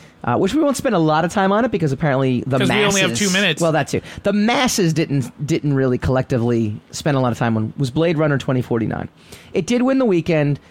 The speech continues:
Speaker 1: uh, but it was one of those weekends where, like, nothing else was kinda playing, and so it kinda won the weekend, but it was, it was, it, it disappointed at the same time. Um,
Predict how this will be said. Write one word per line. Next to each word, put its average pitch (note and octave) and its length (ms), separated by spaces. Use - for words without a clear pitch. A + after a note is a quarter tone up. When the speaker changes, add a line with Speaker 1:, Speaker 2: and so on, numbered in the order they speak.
Speaker 1:
uh, D3 160
but C#3+ 120
it - 20
was C#3+ 120
one E3+ 100
of E3+ 40
those D3 120
weekends D3+ 360
where, C#3 100
like, C3 160
nothing C3+ 320
else C3 160
was A#2+ 120
kinda C3 180
playing, C3 420
and C3+ 140
so D3 80
it B2+ 80
kinda C#3 200
won C#3 180
the C3 60
weekend, C3+ 560
but A#2+ 220
it C3+ 100
was, A2+ 320
it D#3+ 60
was, C3+ 260
it, D#3+ 140
it D#3+ 140
disappointed D#3+ 760
at C3+ 120
the B2 60
same C3 260
time. C#3 380
Um, C3+ 680